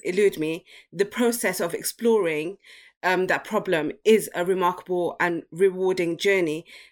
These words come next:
Um, and I think also, um, I think my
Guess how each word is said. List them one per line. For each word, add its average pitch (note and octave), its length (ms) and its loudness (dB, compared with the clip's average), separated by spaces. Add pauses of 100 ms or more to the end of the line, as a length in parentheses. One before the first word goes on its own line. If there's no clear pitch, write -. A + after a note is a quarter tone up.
(100)
Um, F3+ 360 0 (800)
and G3+ 340 -2 (220)
I A#3 80 0
think C#4+ 280 0
also, G3+ 540 0 (100)
um, F#3 320 0 (1600)
I A3 80 0
think C4 360 0 (420)
my A3 260 0